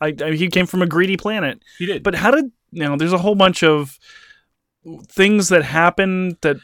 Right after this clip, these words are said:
Speaker 2: Plus,
Speaker 1: don't make any
Speaker 2: plus
Speaker 1: sense.
Speaker 2: the, the First Order's just like, "Yeah, here's some gold." N-, no, you know what Darth Vader would have said?
Speaker 1: He would have killed
Speaker 2: "I'm
Speaker 1: him.
Speaker 2: altering the deal.
Speaker 1: <laughs>
Speaker 2: Pray I do not
Speaker 1: Hey,
Speaker 2: alter it
Speaker 1: hey,
Speaker 2: any
Speaker 1: Jared,
Speaker 2: further."
Speaker 1: you're starting to sound like you're on my side.
Speaker 2: Oh, shit. Um, <laughs> okay, back up.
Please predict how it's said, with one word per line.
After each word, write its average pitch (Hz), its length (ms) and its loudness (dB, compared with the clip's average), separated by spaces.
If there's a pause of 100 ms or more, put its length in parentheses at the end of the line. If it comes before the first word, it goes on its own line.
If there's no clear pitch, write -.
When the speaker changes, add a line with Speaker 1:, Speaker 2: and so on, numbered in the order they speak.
(180)
Speaker 2:
Plus, - 300 -6
Speaker 1:
don't 165 200 -8
make 143 120 -6
any 139 60 -6
Speaker 2:
plus 269 180 0
Speaker 1:
sense. 233 120 -4
Speaker 2:
the, 151 300 0 (560)
the 180 120 -10
First - 280 -6
Order's 180 280 -4
just - 180 -12
like, 135 220 -6
"Yeah, 196 180 -2 (100)
here's 226 200 -8
some 196 140 -10
gold." 139 300 -4 (180)
N-, 262 120 -12 (240)
no, 190 280 -6 (200)
you 208 100 -8
know 247 100 -2
what 233 220 -4 (120)
Darth 165 260 -2
Vader 143 260 -10
would 190 100 -6
have 180 60 -16
said? 190 200 -6 (280)
Speaker 1:
He 233 80 -4
would 214 80 2
have 220 100 4
killed 247 160 6
Speaker 2:
"I'm 185 40 6
Speaker 1:
him. - 40 4
Speaker 2:
altering 220 480 2
the 160 80 0
deal. 143 680 -4 (260)
Speaker 1:
<laughs> - 240 -10
Speaker 2:
Pray 294 360 -6
I 156 100 2
do 147 160 -4
not 160 220 0
Speaker 1:
Hey, 180 160 4
Speaker 2:
alter 143 280 -6
it 123 60 -8
Speaker 1:
hey, 180 100 2
Speaker 2:
any 139 80 -2
Speaker 1:
Jared, 175 340 0
Speaker 2:
further." 101 140 -12
Speaker 1:
you're 143 120 -8
starting 185 320 2
to 165 60 -6
sound 160 200 -2
like 147 140 -4
you're 139 120 -4
on 127 80 -6
my 139 140 -4
side. 110 400 -10
Speaker 2:
Oh, - 140 -18
shit. - 420 -14 (100)
Um, 110 420 -4 (440)
<laughs> - 420 -20
okay, 123 180 -6
back 127 320 -4
up. 107 160 -10